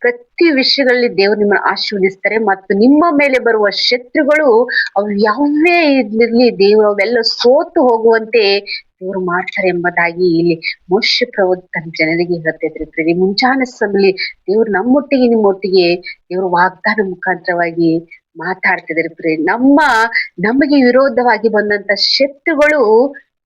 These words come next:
ನಮ್ಮಿಂದ ಸೋತು ಹೋಗ್ತಾವಂತೆ ಪ್ರಿಯರೇ. ಆ ಶತ್ರುಗಳು ನಮ್ಗೆ ಏನು ಮಾಡಕ್ ಸಾಧ್ಯ ಇಲ್ಲ. ಆ ಶತ್ರು ಯಾವೇ ಆಗಿರ್ಬೋದು ಪ್ರಿಯರೇ.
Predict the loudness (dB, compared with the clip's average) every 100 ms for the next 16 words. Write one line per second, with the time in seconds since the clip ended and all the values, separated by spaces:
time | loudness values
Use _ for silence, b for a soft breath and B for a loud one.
0 | _ -10 -2 -2 0 -2 -4 _ _ -6
1 | 0 0 0 -2 -2 -2 -4 -4 -4 -8
2 | -8 -6 -4 -4 -8 _ _ _ _ _
3 | _ -10 -6 -6 -4 -2 0 0 0 2
4 | 2 2 2 0 0 -2 -6 -4 -4 0
5 | 0 0 B B B -2 -2 -2 -2 0
6 | 2 2 0 0 0 -2 0 0 0 -2
7 | 0 2 0 -4